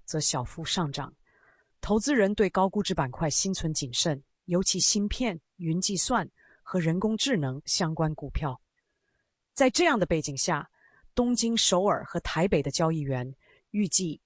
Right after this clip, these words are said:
今天将延续短线操作为主的节奏。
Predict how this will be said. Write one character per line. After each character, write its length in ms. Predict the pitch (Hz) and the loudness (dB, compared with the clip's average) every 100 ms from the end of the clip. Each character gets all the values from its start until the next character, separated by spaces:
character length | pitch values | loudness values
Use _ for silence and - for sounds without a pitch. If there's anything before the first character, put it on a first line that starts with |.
| _ | _
今 240 | - 208 | -4 -2
天 320 | 208 214 202 196 | -2 -2 -2 0
将 260 | 208 196 | -2 0
延 200 | 147 147 | 0 0
续 200 | 156 196 | 0 -4
短 300 | - 165 131 | -4 -4 -2
线 300 | 135 277 233 | -2 0 0
操 260 | 156 - 190 | -2 -2 -2
作 180 | 196 160 | 0 0
为 180 | 151 175 | 0 -4
主 160 | 147 | -6
的 80 | 135 | -6
节 200 | - 127 | -4 -4
奏。 300 | - 165 | -2 -2